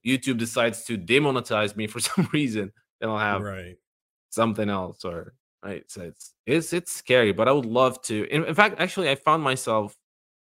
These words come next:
Speaker 1: enjoying so much doing the documentary. You know, like,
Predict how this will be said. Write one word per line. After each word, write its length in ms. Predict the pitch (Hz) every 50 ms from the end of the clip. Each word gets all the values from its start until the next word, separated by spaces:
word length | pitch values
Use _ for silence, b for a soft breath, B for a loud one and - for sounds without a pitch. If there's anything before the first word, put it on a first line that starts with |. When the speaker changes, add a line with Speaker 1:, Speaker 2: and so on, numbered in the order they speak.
| _ _ _ _ _ -
Speaker 1:
enjoying 680 | 127 127 123 117 101 98 101 131 135 139 127 123 117
so 340 | 117 - - - 147 147 143
much 300 | 127 117 107 107 - -
doing 260 | 107 113 113 113 110
the 60 | 107
documentary. 640 | 107 101 107 110 110 - 101 104 101 98 90 - - - _ _ _
You 100 | - 107
know, 60 | 104
like, 180 | 101 95 101